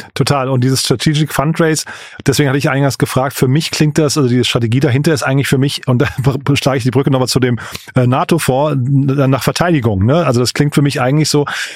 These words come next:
die müssen jetzt nach vorne verteidigen, die müssen irgendwie was tun, sonst, äh, ist dieser Markt, glaub ich, zumindest irgendwie, wird er neu aufgeteilt.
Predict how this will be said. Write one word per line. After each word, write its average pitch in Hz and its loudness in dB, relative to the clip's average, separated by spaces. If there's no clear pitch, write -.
die 139 4
müssen 156 2
jetzt 143 -2
nach 135 0
vorne 151 0
verteidigen, 143 0
die 127 2
müssen 147 0
irgendwie 139 2
was 123 0
tun, 156 2
sonst, 131 -2
äh, 135 2
ist 143 -2
dieser 135 2
Markt, 127 -2
glaub 131 0
ich, 127 -2
zumindest 135 0
irgendwie, 135 2
wird 123 0
er 131 2
neu 131 0
aufgeteilt. 120 -2